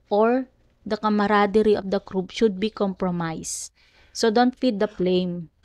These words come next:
Kung wala naman kayong magandang sasabihin, so wag ka na lang mag-, wag ka na lang magdagdag, ano. So, ang magandang gawin mo dito, maging,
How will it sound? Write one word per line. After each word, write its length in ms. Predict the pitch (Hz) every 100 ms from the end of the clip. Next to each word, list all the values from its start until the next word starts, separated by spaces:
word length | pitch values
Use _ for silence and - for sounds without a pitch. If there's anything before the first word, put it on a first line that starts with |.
| _
Kung 240 | 233 240 233
wala 320 | 247 254 262
naman 320 | 262 247 247
kayong 240 | 233 233
magandang 480 | 226 202 214 202 214
sasabihin, 960 | 214 202 214 202 208 226 202 180 175 180 _ _ - -
so 160 | 254
wag 160 | 269 269
ka 80 | 269
na 160 | 262 247
lang 220 | 247 240
mag-, 320 | 233 202 226 _ _ 240
wag 160 | 240
ka 80 | 262
na 160 | 254 247
lang 160 | 233
magdagdag, 880 | 226 214 185 196 175 175 175 170 175 -
ano. 400 | 185 190 180 180 _ - _ _
So, 800 | - 208 202 202 202 196 190 196
ang 160 | 240
magandang 480 | 240 233 254 262 294
gawin 320 | 247 240 240
mo 80 | 233
dito, 560 | 202 202 - 175 170 175 -
maging, 400 | 208 226 208 240